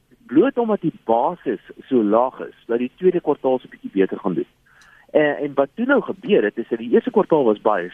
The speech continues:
swak en die tweede kwartaal was selfs nog swakker geweest. En dit het werklik waar eintlik, wat was eintlik die groot verrassing geweest, die geweldige verstadiging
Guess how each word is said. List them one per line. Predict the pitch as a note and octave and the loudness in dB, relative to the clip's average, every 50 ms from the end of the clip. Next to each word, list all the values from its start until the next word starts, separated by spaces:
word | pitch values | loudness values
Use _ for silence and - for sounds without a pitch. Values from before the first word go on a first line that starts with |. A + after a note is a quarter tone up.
| - | -6
swak | - A3 G#3+ F3+ - - - - _ _ _ _ _ _ _ _ _ - | -2 0 0 0 0 -4 -10 -20 _ _ _ _ _ _ _ _ _ -8
en | D3 D3 | -4 -2
die | D3 C#3+ | -2 -2
tweede | - A#3 C4+ C4 B3+ | 2 2 2 4 4
kwartaal | - G3 F3+ - - E3 D3+ C#3+ | 2 2 0 2 2 0 0 2
was | B2+ D3+ D#3+ - _ _ - | 2 0 0 0 _ _ -2
selfs | G3+ G3+ G3+ E3+ - - | 0 0 0 -2 -4 -10
nog | - A#2 B2 E3+ A3 G#3+ - - | -6 0 2 2 2 2 -2 -8
swakker | - - C#3 B2 - - A2+ - | -6 -2 -2 -2 -2 -4 -10 -10
geweest. | - G2 D#2+ C#2 - - - _ _ _ _ _ _ _ | -10 -10 -10 -10 -12 -16 -20 _ _ _ _ _ _ _
En | - D3 C3+ | -6 -6 -2
dit | B2+ D3+ E3+ | 0 0 0
het | - E3 C3+ | 0 0 -2
werklik | A2 G#2+ A#2 A2+ - C3 A#2 | 0 -2 -2 -2 -4 -6 -2
waar | A2+ G#2+ - | -2 -2 -2
eintlik, | A#2+ A#2 A2+ A2 A2 G2 | -2 -4 -4 -4 -4 0
wat | G#2+ G#2+ G#2+ - | 0 0 0 0
was | - A#2+ A#2+ | -2 -2 -2
eintlik | - - F#3+ F#3 D#3 C#3+ C3 | -2 -2 -2 -2 -4 -4 -4
die | B2+ A2+ | -6 -4
groot | - - A#2+ A2 - | 0 0 0 0 2
verrassing | - G#2 G2 F#2 - G#2+ G2+ | 2 0 0 0 0 -4 -8
geweest, | G2 G#2 G#2 F#2+ - - _ _ _ _ _ _ _ | -4 -2 -2 -2 -2 -4 _ _ _ _ _ _ _
die | - B2+ B2 | -4 -2 0
geweldige | - E3 C#3 A#2 G#2+ A2+ C3+ D3+ F3+ F#3 E3+ E3 - - D3+ C#3+ C#3 - _ _ _ _ _ _ | 2 0 0 0 0 0 0 2 2 0 -2 -4 -4 -2 -4 -4 -4 -6 _ _ _ _ _ _
verstadiging | - D3 C#3 - - _ - F3 E3+ E3+ D#3+ D#3+ D3 - B2+ G2 F2+ D#3+ | -8 -8 -8 -8 -8 _ -2 0 2 2 2 2 2 0 -2 -6 -6 -8